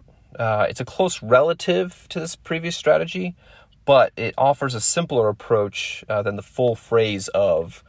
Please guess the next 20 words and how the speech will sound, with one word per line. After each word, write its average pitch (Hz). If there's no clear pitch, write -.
"The -
story 98
I'm -
telling 95
myself -
is." -
That 120
whole 165
phrase 160
may 127
not 131
always 123
be 120
appropriate 131
in 151
the 151
moment, 165
or 175
people 349
really 214